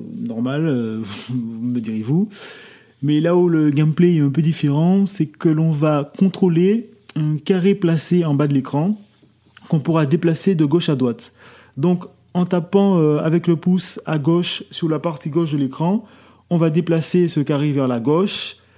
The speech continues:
Et même principe pour la droite, on va, euh, taper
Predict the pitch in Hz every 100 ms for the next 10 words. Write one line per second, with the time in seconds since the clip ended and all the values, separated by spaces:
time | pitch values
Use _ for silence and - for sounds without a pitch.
0 | _ _ _ _ - 151 156 185 - 165
1 | - 185 202 - _ _ _ _ - 151
2 | 139 127 143 180 196 - - - _ _
3 | _ - - 151 139 165 151 135 131 127
4 | 123 165 151 180 185 185